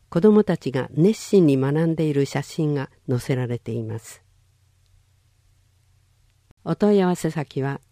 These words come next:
岩出市役所、電話六二の二一四一、障害学習課、障害学習推進係です。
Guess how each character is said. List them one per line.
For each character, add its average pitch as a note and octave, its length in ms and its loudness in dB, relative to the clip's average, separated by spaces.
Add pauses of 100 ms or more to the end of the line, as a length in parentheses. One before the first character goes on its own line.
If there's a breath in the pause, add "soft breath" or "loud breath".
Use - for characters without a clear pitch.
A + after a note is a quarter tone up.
(640)
岩 G3 240 2
出 G#3+ 140 0
市 - 160 -6
役 E3+ 200 -4
所、 - 260 -10 (360)
電 C3+ 280 0
話 C3+ 180 -6 (280)
六 E3+ 400 2
二 G3+ 300 4
の A2+ 300 -2 (320)
二 G#3+ 280 4
一 G3 540 -4
四 D3+ 400 2
一、 A#2+ 480 -8 (440)
障 A3+ 320 4
害 A3+ 180 2
学 E3+ 260 -4
習 D#3 240 -4
課、 - 260 -8 (200)
障 A3+ 300 4
害 G#3+ 220 2
学 F#3 240 -4
習 C3+ 340 -4
推 G#3 260 0
進 A3+ 260 0
係 D#3 380 -6
で - 140 -20
す。 - 300 -20